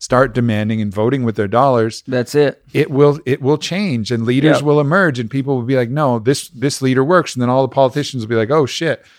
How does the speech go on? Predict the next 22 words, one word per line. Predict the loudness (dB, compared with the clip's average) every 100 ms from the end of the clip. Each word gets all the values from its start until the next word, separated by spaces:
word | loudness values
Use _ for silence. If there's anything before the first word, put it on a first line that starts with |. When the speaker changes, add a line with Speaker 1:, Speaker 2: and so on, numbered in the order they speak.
| _
Speaker 1:
I | 0
gotta | 4 6 4
be | 2 0 0
more, | 0 0 2 2 0 -6 _ _ _ -4
you | -2
know, | 0
I | 2
gotta | 2 2
think | -2 -2
along | 0 0 0
these | -2 -2
lines." | -2 -2 -6 0
Like, | 0 0 -4 -20 -20 -20 _ _ _
all | 0 2 4
of | 4
these | 4
organizations, | 4 2 2 0 0 -2 -6
corporations, | -2 -2 2 0 0 -4
they're | -2
not | 0 -2
gonna | -2 0
lead, | 0 0 -2